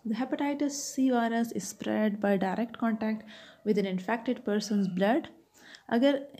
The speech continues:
हेपेटाइटिस C के पेशेंट के साथ, के ब्लड के साथ डायरेक्टली कॉन्टैक्ट में आ जाए तो फिर क्या होता है, ये ब्ल-, अम, डिजीज़ जो होती है ट्रांसमिट होती है। Hepatitis C virus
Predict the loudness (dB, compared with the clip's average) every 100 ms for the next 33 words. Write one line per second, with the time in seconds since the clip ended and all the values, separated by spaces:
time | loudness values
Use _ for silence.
0 | -12 -8 -2 0 2 0 -2 -4 2 4
1 | 2 -4 -2 2 2 2 0 2 -4 -4
2 | -8 -6 -6 -4 -4 -6 -18 -20 -20 -20
3 | -4 -2 2 2 2 0 -4 -2 -2 0
4 | 0 -2 -4 2 2 2 -2 -14 -8 -2
5 | -2 0 -2 2 2 2 0 0 0 -2
6 | -4 -2 -2 0 0 0 0 0 -4 -2
7 | -2 -2 -2 0 0 -2 -6 _ 0 0
8 | 4 2 2 -2 -4 -4 -4 -4 -8 -8
9 | -8 -8 -8 -12 -6 -6 -6 -12 _ _
10 | _ _ _ _ _ _ _ _ _ -4
11 | -2 2 2 0 0 2 2 2 2 0